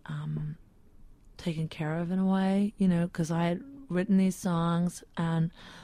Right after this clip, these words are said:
still, and the baby was still young, and I, that was sort of it. That was sort of what I could do. I could sing them and perform them for, for any producer, but I just, I needed someone to really take over.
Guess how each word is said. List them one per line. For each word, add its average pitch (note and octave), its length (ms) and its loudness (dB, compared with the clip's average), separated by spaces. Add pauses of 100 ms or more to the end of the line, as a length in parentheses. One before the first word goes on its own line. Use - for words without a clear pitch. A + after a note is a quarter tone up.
(140)
still, - 380 -4
and E3+ 260 0
the D#3 60 0
baby F3 320 2
was F3+ 120 0
still F#3 240 -2
young, E3+ 340 2
and E3+ 240 2
I, G#3+ 80 -2
that A3 200 4
was A3+ 100 -2
sort B3+ 180 0
of G3 180 -2
it. F3+ 280 0 (120)
That G3 140 0
was G3+ 120 -2
sort A3 160 -2
of F#3 100 -2
what F3 120 -2
I E3 100 0
could E3 220 -6
do. E3 180 -2
I D#3 140 -2
could D#3+ 240 -6
sing F3+ 340 4
them G3 380 4 (380)
and F3 160 -2
perform F3+ 500 0
them G3 500 2
for, F3 400 0
for E3+ 420 -2
any F3+ 180 2
producer, F3+ 500 -2
but F3 140 -4
I E3 100 -2
just, F#3+ 300 -4 (340)
I F3 120 2
needed F3 340 2
someone E3+ 280 -2
to D#3+ 100 -10
really E3 220 -2
take E3+ 280 -10
over. F3+ 480 -2